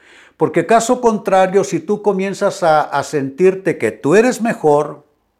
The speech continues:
que tú eres más espiritual, que tú eres más limpio, que tú eres más santo, que tú eres más perfecto, en realidad solo te estás poniendo la vestimenta de un fariseo. Entonces, esta es la primera respuesta.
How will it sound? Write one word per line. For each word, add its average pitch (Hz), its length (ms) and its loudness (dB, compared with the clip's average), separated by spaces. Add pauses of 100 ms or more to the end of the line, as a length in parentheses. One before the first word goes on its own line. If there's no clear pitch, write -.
(1300)
que 110 120 -4
tú 120 120 -4
eres 104 180 -2
más 113 220 -2
espiritual, 160 580 -2
que 123 100 -6
tú 101 120 -8
eres 104 180 -6
más 151 180 -4
limpio, 151 440 -2
que 101 100 -8
tú 101 120 -10
eres 107 140 -2
más 156 200 -4
santo, 143 400 -2
que 95 100 -8
tú 117 120 -8
eres 131 120 -6
más 156 160 -8
perfecto, 175 680 -6 (420)
en 151 220 0
realidad 143 480 0
solo 170 300 -4
te 170 80 -8
estás - 520 -10 (400)
poniendo 151 480 2
la 127 140 0
vestimenta 131 1120 -4 (420)
de 113 220 -6
un 127 120 -6
fariseo. 95 800 -12 (800)
Entonces, 135 480 -4
esta 143 240 0
es 147 80 0
la 156 160 0
primera 127 380 0
respuesta. 135 800 -4